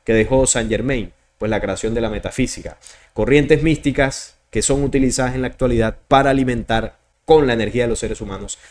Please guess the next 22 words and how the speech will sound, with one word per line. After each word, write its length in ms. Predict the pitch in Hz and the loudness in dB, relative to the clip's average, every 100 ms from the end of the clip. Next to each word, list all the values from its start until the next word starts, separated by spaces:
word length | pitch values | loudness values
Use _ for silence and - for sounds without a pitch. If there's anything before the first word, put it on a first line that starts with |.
| - _ - | -20 _ -4
a 100 | 101 | -2
los 260 | 92 - - | 0 -2 0
entes 420 | 131 113 110 104 | 0 2 -2 -4
de 80 | 95 | -6
las 140 | 92 | -8
tinieblas, 640 | 101 98 95 92 90 - - | -8 -6 -6 -8 -10 -16 -10
entre 340 | 101 92 92 | -8 -6 -4
ellos 340 | 87 90 - - | -4 -6 -10 -14
el 140 | - 82 | -12 -12
espíritu 400 | - 90 87 - | -8 -8 -8 -10
Salomón. 360 | 80 78 78 - _ _ - | -14 -14 -16 -20 _ _ -10
O 100 | 110 | -2
sea 160 | 117 | 0
que 80 | 113 | 2
vemos 220 | 117 127 | 2 2
que 100 | 127 | 2
el 80 | 107 | 0
aporte 380 | 92 113 117 123 | 2 0 2 4
que 120 | 120 | 6
dejó 220 | 113 117 | 8 6
este 160 | 120 123 | 4 2
personaje 560 | 117 127 113 104 110 | 0 0 0 0 -4